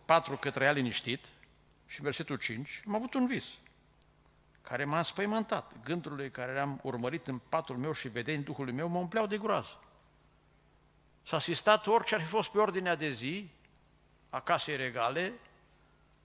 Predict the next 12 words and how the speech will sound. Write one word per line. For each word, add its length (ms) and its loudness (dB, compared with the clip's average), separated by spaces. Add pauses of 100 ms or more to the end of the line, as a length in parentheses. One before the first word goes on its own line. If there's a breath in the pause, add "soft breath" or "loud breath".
(320)
și 100 -12
totul 720 4 (1700)
a 100 -6
fost 320 -2
în 140 -4
jurul 520 2
visului, 640 -2
a 180 -4 (640)
explicațiilor, 920 -2
a 100 -4
stării 400 -2
lui." 280 0